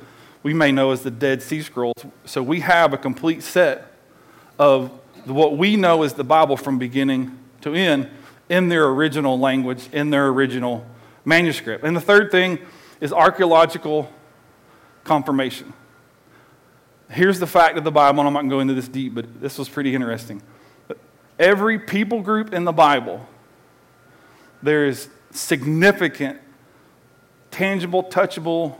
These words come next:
demonstratable, we can point you to it, evidence of every people group in the Bible except one. And in nineteen, the early nineteen hundreds,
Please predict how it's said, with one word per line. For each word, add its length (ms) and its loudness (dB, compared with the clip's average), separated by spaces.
demonstratable, 1000 -2
we 100 -10
can 160 -6
point 320 -4
you 80 -8
to 260 -2
it, 240 -6
evidence 800 2
of 120 -6
every 300 0
people 320 -8
group 320 -4
in 140 -4
the 80 -2
Bible 420 -2
except 340 -6
one. 300 -8
And 140 -4
in 140 -2
nineteen, 840 -2
the 200 -2
early 280 2
nineteen 400 -2
hundreds, 580 -2